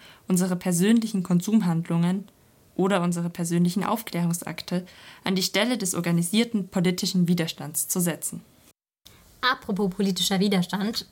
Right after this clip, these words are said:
Speaker 2: in der heutigen Folge setzen wir uns mit Kapitel zwei auseinander, das heißt, jede Handlung zählt, wenn, in dem Dion unter anderem eine politische Lähmung thematisiert, sich fragt, ob kollektives oder individuelles Handeln den Unterschied macht und falls gehandelt wird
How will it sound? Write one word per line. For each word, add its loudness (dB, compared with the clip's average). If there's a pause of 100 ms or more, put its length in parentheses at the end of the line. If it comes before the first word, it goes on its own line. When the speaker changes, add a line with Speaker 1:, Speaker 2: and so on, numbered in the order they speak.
Speaker 2:
in 2
der 0
heutigen 0
Folge 0
setzen 0
wir 2
uns -2
mit -2
Kapitel -2
zwei -2
auseinander, -2
das -8
heißt, -6
jede 2
Handlung 2
zählt, 0
wenn, -2 (760)
in -2
dem 2
Dion 2
unter -2
anderem -2
eine 2
politische 0
Lähmung 2
thematisiert, -2
sich -8
fragt, -2
ob -12
kollektives -4
oder 0
individuelles 2
Handeln 2
den -4
Unterschied -6
macht -6 (320)
und -2
falls -2
gehandelt 2
wird 0